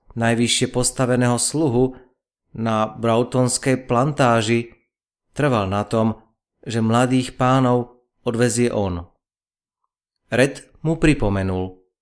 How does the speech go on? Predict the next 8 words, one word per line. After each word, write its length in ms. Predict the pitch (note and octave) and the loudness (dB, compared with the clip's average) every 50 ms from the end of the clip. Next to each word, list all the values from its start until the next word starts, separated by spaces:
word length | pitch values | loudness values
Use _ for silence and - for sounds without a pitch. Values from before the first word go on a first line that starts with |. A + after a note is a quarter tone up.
| _ _ _ _ _ _ _ _ _ _ _ _ _ _ _ _ - | _ _ _ _ _ _ _ _ _ _ _ _ _ _ _ _ -6
„Keď 160 | C3 C3 C3 | -4 -4 -2
sa 380 | - - - C3+ B2+ A#2+ A#2 A#2 | -4 -2 -2 0 0 0 0 0
Langston 800 | A#2+ C3+ F3+ A3 A#3 A#3 - - - - C#3 B2 A#2+ B2 B2+ A#2+ | 0 0 0 0 -2 -2 -4 -6 -4 0 0 0 2 0 0 0
dozvie, 720 | D3+ G3 G#3 F3+ D#3 C#3+ C3 A#2+ B2+ D3+ D3 - - _ _ _ _ _ _ _ - | 0 0 0 0 0 2 4 4 4 2 0 -6 -16 _ _ _ _ _ _ _ -8
že 160 | - A#2+ A#2+ | -4 -4 -2
si 160 | - - C3 | -2 0 0
nám 240 | A#2+ A2+ A2 - - | 0 0 0 0 0
pomáhal, 760 | D3 F#3 F#3+ E3 C#3 A2+ A2 A2+ A#2 A#2 B2+ - - _ | 0 2 2 2 2 2 0 0 0 0 -2 -4 -8 _